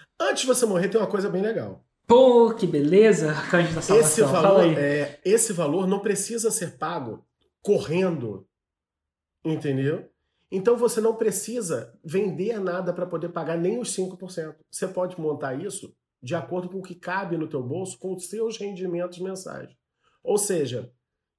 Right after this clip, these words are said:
Speaker 1: isso significa dizer que ela tem custo,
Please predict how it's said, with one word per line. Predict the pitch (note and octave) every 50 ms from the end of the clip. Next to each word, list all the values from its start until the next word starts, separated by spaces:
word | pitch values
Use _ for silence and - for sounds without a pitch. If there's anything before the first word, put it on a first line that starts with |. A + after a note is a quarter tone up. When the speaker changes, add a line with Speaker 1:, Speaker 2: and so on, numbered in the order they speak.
| _
Speaker 1:
isso | G#3 A3+ C#4 C#4 - G#3+
significa | - G#3+ F3+ F3+ F3+ E3 E3+ E3+ - D#3+ C3+
dizer | B2 B2 A#2+ B2+ A#2+ D3 A#2+
que | - D3
ela | C#3 C#3 C3+
tem | - E3+ G3
custo, | - A3 G#3+ E3 C3 - - - F#2+ -